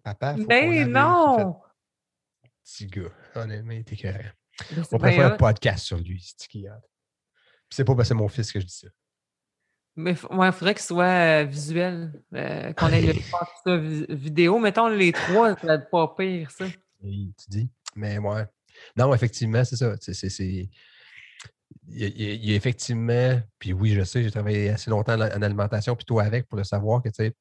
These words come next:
Speaker 1: moment donné, j'avais fait une, une, euh, une journée, je me rappelle plus comment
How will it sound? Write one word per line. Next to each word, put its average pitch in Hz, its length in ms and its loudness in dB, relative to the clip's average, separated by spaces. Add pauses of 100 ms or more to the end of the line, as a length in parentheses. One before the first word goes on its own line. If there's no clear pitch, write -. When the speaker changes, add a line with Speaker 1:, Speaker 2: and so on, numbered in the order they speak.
(320)
Speaker 1:
moment 101 120 -2
donné, 110 100 2
j'avais 104 180 4
fait 107 220 -2
une, 110 180 -4
une, 98 180 -2
euh, 101 500 -2 (580)
une 101 120 -2
journée, 107 240 4
je 117 60 6
me 113 60 4
rappelle 104 200 2
plus 120 100 -4
comment 110 180 0